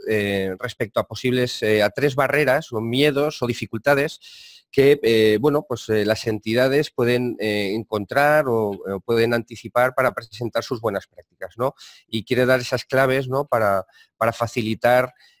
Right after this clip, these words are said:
eh, que, bueno, que cuantas más entidades, eh, presenten sus buenos haceres, sus buenas prácticas, mejor, ¿no?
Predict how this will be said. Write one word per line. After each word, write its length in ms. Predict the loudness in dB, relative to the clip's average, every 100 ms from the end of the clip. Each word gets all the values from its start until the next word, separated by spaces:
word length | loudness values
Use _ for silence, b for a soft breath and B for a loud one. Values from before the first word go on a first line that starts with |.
| -6
eh, 140 | -2 -2
que, 120 | 0
bueno, 260 | 0 0 0
que 140 | -2
cuantas 320 | -2 -2 -2
más 180 | -4 -4
entidades, 600 | -6 -4 -2 0 -2 -4
eh, 480 | -2 -2 -2 -4 -6 -8
presenten 460 | -8 -6 -2 -2
sus 240 | -2 -6 -4
buenos 280 | -4 -4
haceres, 340 | -6 -6 -6 -6
sus 140 | -8
buenas 260 | -6 -6 -6
prácticas, 560 | -8 -8 -8 -8 -6
mejor, 420 | -6 -10 -8 -10 -10
¿no? 180 | -14